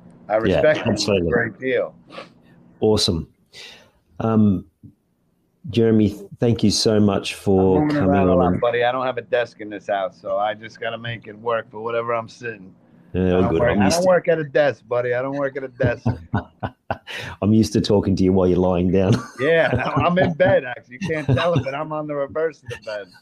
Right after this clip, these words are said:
Speaker 1: It's after the couch to the bed. That's where I do my best work, bro.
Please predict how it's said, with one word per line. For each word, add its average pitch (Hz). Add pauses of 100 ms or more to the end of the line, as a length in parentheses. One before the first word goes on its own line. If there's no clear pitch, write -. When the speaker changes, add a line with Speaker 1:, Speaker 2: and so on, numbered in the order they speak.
(280)
Speaker 1:
It's -
after 170
the 170
couch 175
to 175
the 165
bed. 160 (340)
That's 151
where 208
I 196
do 202
my 190
best 180
work, 202
bro. 117